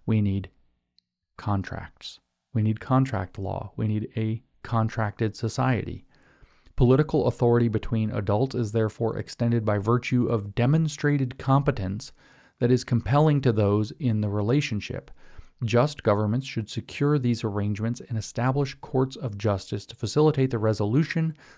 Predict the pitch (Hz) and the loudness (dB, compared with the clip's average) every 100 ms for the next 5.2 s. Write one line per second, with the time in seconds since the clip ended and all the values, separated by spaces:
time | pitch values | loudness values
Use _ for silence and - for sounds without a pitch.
0 | - 117 - 120 113 127 120 - 127 - | -6 -6 0 2 2 -2 -4 -6 -8 -4
1 | 120 107 107 98 - 113 101 92 - - | -2 0 -2 -4 0 2 2 -2 -10 -14
2 | _ _ - - - 127 120 117 - 120 | _ _ -20 -8 -4 -2 0 0 0 -2
3 | 107 113 98 120 123 123 117 113 107 104 | 0 -4 -2 0 0 0 -2 -2 -2 0
4 | 104 104 107 98 113 101 - 104 127 139 | 0 0 -2 -2 -4 -4 -2 0 2 2
5 | 147 147 | 0 -2